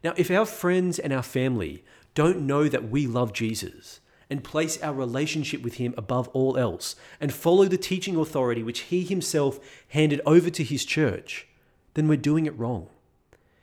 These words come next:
If we model our lives according to these teachings and do so bravely, we certainly aren't going to be popular, certainly <laughs> in this life and in this society, but we will be faithful. And faithfulness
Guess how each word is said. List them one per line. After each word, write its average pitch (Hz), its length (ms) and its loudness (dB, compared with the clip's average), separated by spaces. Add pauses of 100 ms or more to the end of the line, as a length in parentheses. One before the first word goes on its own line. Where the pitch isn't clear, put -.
(180)
If 143 100 -4
we 175 100 4
model 185 380 6
our 170 100 -2
lives 131 640 -2
according 156 420 -2
to 160 80 -14
these 131 200 -4
teachings 95 640 -6 (360)
and 131 140 -2
do 170 120 4
so 165 200 2
bravely, 117 500 0
we 117 120 -2
certainly 190 440 2
aren't 151 240 2
going 143 200 -2
to 117 80 -8
be 113 100 -6
popular, 95 540 -10 (340)
certainly 147 420 2
<laughs> 175 80 0
in 147 100 0
this 143 200 0
life 123 300 0
and 127 100 -2
in 120 80 -2
this 120 180 -6
society, 107 680 -10 (500)
but 127 140 -8
we 135 160 0
will 147 320 0
be 135 100 -8
faithful. - 540 -10 (560)
And 123 120 -8
faithfulness 143 920 -4